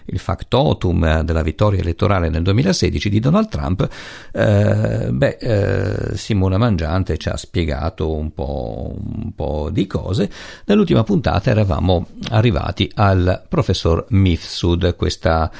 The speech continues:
eh, figura piuttosto ambigua di accademico di origine maltese che insegnava a Roma, alla Link Campus University. Abbiamo detto che se ne parla anche come di una,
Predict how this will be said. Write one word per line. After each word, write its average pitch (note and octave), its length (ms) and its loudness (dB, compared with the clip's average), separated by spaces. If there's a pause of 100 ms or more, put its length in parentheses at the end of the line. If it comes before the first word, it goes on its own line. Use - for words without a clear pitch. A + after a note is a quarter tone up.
(180)
eh, - 1040 -4
figura F#2 460 0
piuttosto D#2+ 640 -4
ambigua A#2 640 0
di E2 160 -4
accademico G#2 1000 0
di D2 120 -2
origine F2 360 0
maltese C#3+ 580 2
che - 100 -8
insegnava D#2+ 400 -2
a F2 40 4
Roma, C3+ 380 4
alla D#2+ 160 2
Link E2+ 380 2
Campus E2 640 0
University. D#3 680 0
Abbiamo - 220 -4
detto E2+ 260 -2
che F2 100 -6
se E2+ 140 -4
ne D#2 100 0
parla E2+ 360 0
anche E2 240 -2
come E2 280 -2
di E2+ 100 -6
una, - 320 -4